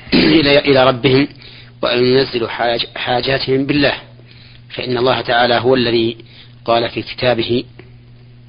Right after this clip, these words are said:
"وقال ربكم ادعوني أستجب لكم إن الذين يستكبرون عن عبادتي سيدخلون جهنم داخرين". فالله تعالى هو المرجو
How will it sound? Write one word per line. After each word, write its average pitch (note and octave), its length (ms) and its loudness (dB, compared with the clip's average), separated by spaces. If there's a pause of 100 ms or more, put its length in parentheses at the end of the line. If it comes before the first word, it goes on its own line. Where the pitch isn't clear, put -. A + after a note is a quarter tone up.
(420)
"وقال A#2+ 300 0
ربكم A#2+ 680 -2
ادعوني A#2+ 440 0
أستجب A2+ 360 -4
لكم C3+ 300 -4 (580)
إن B2 180 2
الذين A#2 320 0
يستكبرون A2+ 600 -4
عن G#2+ 160 -6
عبادتي A#2 520 -2
سيدخلون A2+ 580 -4
جهنم A2 500 -4 (160)
داخرين". A2 440 -6 (760)
فالله B2 340 0
تعالى B2+ 280 2
هو A#2+ 160 0
المرجو A#2+ 420 -2